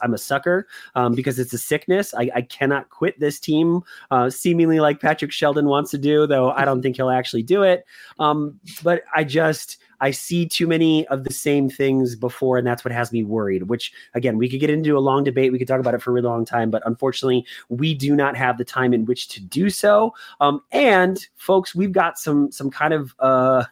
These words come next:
<laughs> we've kinda got some big news. Um, so everybody knows, right, if you've been paying atten-, any attention to the show, that Logan's job has kept him away from,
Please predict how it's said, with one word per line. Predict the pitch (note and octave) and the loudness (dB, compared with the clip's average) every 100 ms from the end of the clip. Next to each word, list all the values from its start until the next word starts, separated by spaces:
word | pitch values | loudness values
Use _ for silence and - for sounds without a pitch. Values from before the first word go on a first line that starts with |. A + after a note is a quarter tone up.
| - | 0
<laughs> | F4 - D4+ - - F4 - - G4 F#4 A3 | 0 2 -2 -2 -2 0 0 -2 0 0 2
we've | - F3+ | 2 2
kinda | F#3+ F#3+ G3+ | 2 4 4
got | F3+ F3 - | 4 2 0
some | D#3+ | -4
big | D#3 E3 D3 | 0 0 2
news. | D#3 D3+ C3+ C3 D3+ - - | 2 4 4 4 0 -6 -2
Um, | C#3+ C#3 C3+ C3 C3 B2 - - | 2 4 4 4 2 -2 -12 -14
so | - F3 E3 | 0 6 6
everybody | F#3 B3+ B3+ G#3 | 6 2 2 4
knows, | F#3+ F3 D#3+ D#3 D3 | 4 6 6 4 2
right, | D#3+ | 2
if | D3+ F3 | 2 0
you've | |
been | F3+ E3+ | 0 2
paying | E3 D#3+ | 0 0
atten-, | D#3+ F3 | -2 -2
any | F#3 G3+ | 0 0
attention | F3 D#3 D3 | 0 -2 0
to | |
the | C3+ | -2
show, | - C3 B2+ | 0 0 2
that | B2+ | 0
Logan's | C3+ D3 F3 G3 G3 F3 B2+ | 0 2 2 2 2 -2 -4
job | C#3+ C#3 C#3 C3 | -2 2 0 0
has | A#2+ | -6
kept | - C#3 C3+ | -4 -6 -6
him | - C3 | -2 0
away | B2 A#2+ A#2+ C3+ | 0 0 0 0
from, | B2+ A#2+ A#2+ | -2 -2 -2